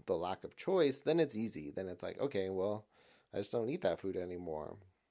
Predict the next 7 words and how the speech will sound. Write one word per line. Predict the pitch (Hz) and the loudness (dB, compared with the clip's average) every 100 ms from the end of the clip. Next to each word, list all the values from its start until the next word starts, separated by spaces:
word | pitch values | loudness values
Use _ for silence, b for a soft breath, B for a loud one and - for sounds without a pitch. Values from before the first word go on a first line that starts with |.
| _ _ _ _ _ _ _ - _ | _ _ _ _ _ _ _ -20 _
Uh, | 92 87 87 - - - | -6 -4 -4 -8 -12 -8
and | 98 - | -6 0
so | 95 92 92 87 b b b b b b b b b b b b b _ _ _ _ _ _ _ - 113 | 4 4 4 0 b b b b b b b b b b b b b _ _ _ _ _ _ _ -14 12
going | 139 151 151 131 | 12 12 10 6
through | 139 139 | 8 10
this, | 160 175 | 10 10
I, | 143 | 10